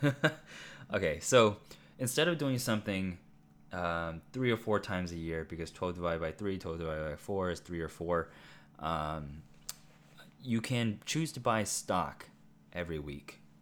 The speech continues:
Have an auto deposit set up to your account so you're growing your, uh, portfolio size, you're getting good probability of profit, but you need to put that money to work.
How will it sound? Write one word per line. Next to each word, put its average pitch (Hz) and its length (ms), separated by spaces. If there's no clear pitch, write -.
Have 117 240
an 120 140
auto 98 260
deposit 90 440
set 87 180
up 87 80
to - 120
your 101 60
account 85 400
so 80 140
you're 76 160
growing 85 320
your, 82 140
uh, 78 240
portfolio 87 560
size, 85 600
you're 82 120
getting 85 300
good 85 200
probability 80 400
of 78 80
profit, 98 460
but 95 240
you 101 100
need 120 200
to 131 60
put 127 180
that 104 240
money 95 400
to - 140
work. 82 420